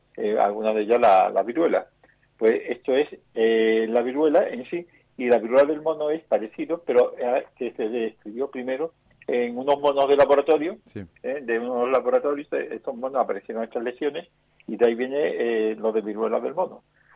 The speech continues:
Speaker 1: Pero que actualmente, eh, donde está el virus, es fundamentalmente en los roedores,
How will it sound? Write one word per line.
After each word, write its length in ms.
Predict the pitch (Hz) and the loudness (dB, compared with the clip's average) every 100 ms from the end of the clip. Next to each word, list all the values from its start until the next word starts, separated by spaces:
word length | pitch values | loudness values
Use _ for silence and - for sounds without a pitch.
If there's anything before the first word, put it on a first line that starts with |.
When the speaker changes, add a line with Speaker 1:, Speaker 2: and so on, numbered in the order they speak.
| _ _ | _ _
Speaker 1:
Pero 520 | 120 107 110 110 107 | 2 4 6 6 4
que 520 | - 117 113 110 107 110 | 0 0 2 2 2 2
actualmente, 960 | 113 - 113 117 117 120 127 139 170 - _ _ - | 2 0 -2 -4 -4 -6 -2 -2 -2 -8 _ _ -8
eh, 240 | 120 110 | -2 0
donde 200 | 110 110 | 0 -2
está 380 | 110 117 143 151 | 0 2 4 2
el 180 | 120 120 | 0 -2
virus, 340 | 143 147 202 - _ _ - 202 220 | -2 -2 -6 -8 _ _ -20 -10 -2
es 160 | 233 - | 0 0
fundamentalmente 840 | - 113 113 117 120 127 127 165 | -4 -4 0 2 2 0 2 4
en 80 | 131 | 4
los 140 | 123 107 | 4 4
roedores, 520 | 110 156 185 104 | 2 4 4 2